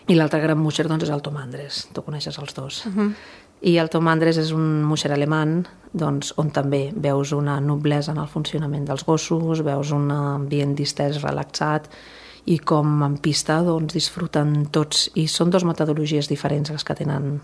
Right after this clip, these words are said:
Speaker 1: el Tom i el que té l'altre Tom,
Speaker 2: Mhm.
Speaker 1: que dèiem a Pirena, eh?
Speaker 2: <laughs> Sí.
Speaker 1: Quan vas venir, hi havia els dos Toms, el teu Tom i l'altre Tom.
Speaker 2: Mhm.
Speaker 1: I el, i l'Iker, i són dos mo-, grans mushers,
Speaker 2: Mhm.
Speaker 1: a dir, inclús a dia d'avui, vull dir que segueixen estant allà dalt.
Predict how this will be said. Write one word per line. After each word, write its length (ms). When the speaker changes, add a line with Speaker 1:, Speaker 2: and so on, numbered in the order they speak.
Speaker 1:
el 120
Tom 280
i 80
el 140
que 120
té 540
l'altre 280
Tom, 140
Speaker 2:
Mhm. 60
Speaker 1:
que 120
dèiem 220
a 100
Pirena, 400
eh? 220
Speaker 2:
<laughs> 0
Sí. 100
Speaker 1:
Quan 160
vas 140
venir, 340
hi 60
havia 180
els 140
dos 180
Toms, 300
el 120
teu 200
Tom 180
i 60
l'altre 280
Tom. 220
Speaker 2:
Mhm. 180
Speaker 1:
I 180
el, 380
i 100
l'Iker, 360
i 160
són 300
dos 420
mo-, 180
grans 300
mushers, 480
Speaker 2:
Mhm. 160
Speaker 1:
a 40
dir, 180
inclús 300
a 40
dia 140
d'avui, 260
vull 100
dir 100
que 120
segueixen 400
estant 640
allà 180
dalt. 220